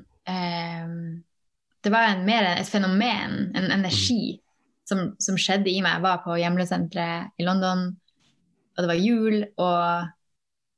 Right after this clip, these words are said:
Speaker 1: jeg ble bedt om å gå og finne, jeg hørte bare sånn, «Well, find Bruno Wizard», liksom,
Speaker 2: <laughs>
Speaker 1: fordi jeg skulle spørre om noen kreative workshops, ehm, for en annen, ehm, gjest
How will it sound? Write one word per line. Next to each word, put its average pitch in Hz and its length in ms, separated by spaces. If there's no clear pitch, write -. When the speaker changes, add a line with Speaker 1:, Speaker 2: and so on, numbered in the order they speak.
Speaker 1:
jeg 196 100
ble 202 100
bedt 190 180
om 180 120
å 180 80
gå 190 100
og 175 80
finne, 190 320
jeg 196 80
hørte 220 180
bare 185 140
sånn, 202 180
«Well, 185 260
find 226 460
Bruno 208 320
Wizard», 175 560
liksom, 175 380
Speaker 2:
<laughs> - 160
Speaker 1:
fordi 185 220
jeg - 80
skulle 208 180
spørre 196 320
om 180 80
noen 160 160
kreative 170 480
workshops, - 800
ehm, 175 640
for 175 180
en 170 160
annen, 175 560
ehm, 180 240
gjest - 400